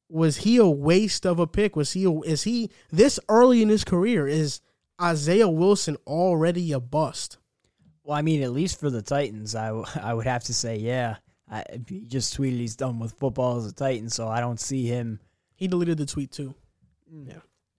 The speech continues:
Speaker 2: I, I'm sure his agent got to him on that one, so I don't know what the deal is with that, but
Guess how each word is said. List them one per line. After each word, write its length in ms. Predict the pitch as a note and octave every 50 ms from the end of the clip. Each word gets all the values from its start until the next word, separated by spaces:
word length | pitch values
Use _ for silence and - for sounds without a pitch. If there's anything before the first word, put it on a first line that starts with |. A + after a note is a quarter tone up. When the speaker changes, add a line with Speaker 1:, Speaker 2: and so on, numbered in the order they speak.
| _ -
Speaker 2:
I, 160 | D3+ D3+ D3
I'm 140 | C#3+ D3+ D3+
sure 220 | C#3+ - - F3 D#3+
his 120 | C#3+ D3+
agent 380 | C#3+ D3 D3 C#3+ B2+ D3 C3+ B2
got 220 | D3+ C#3+ C#3+ C3+
to 140 | - D#3 D3
him 100 | C3+ C3+
on 160 | C3 C3 B2+
that 220 | C3 C3 B2+ A#2+ A#2+
one, 120 | A#2+ A#2
so 140 | - - A2+
I 100 | A#2 D#3+
don't 120 | F#3+ G3+
know 140 | G3 F#3 F3
what 100 | E3 D3+
the 80 | D3+ C#3
deal 300 | A#2 C#3 D3+ D3+ C#3+ C#3
is 120 | C3 A#2+
with 140 | B2 A2+ B2
that, 300 | C3 B2+ B2+ B2+ A2 -
but 180 | B2 A2 G#2+